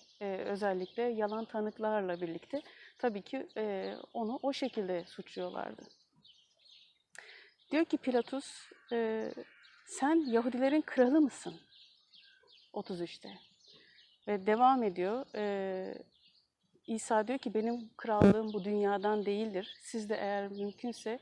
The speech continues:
bu ayetleri açıp biraz bakabilirsiniz ve takip edebilirsiniz benim ye-, e, okuduğum yerleri.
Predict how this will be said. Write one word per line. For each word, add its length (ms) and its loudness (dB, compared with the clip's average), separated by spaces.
bu 100 2
ayetleri 800 0
açıp 280 -6
biraz 340 0
bakabilirsiniz 800 0
ve 100 2
takip 480 -2
edebilirsiniz 720 0
benim 260 0
ye-, 280 2
e, 240 0
okuduğum 440 0
yerleri. 460 2